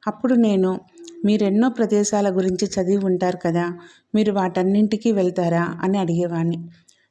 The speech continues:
నేను తరచి అడగటం వలన వారు లోతుగా ఆలోచించడం వలన ఆ అచ్చులో ఉన్న విషయం కాదు వారు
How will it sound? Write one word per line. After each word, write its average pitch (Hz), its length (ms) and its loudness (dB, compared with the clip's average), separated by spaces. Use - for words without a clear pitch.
నేను 226 240 4
తరచి 226 640 0
అడగటం 190 480 0
వలన 170 460 0
వారు 185 360 0
లోతుగా 214 520 2
ఆలోచించడం 175 760 -2
వలన 170 380 0
ఆ 208 320 -2
అచ్చులో 233 460 2
ఉన్న 196 260 0
విషయం 185 440 -4
కాదు 175 360 -4
వారు 202 400 0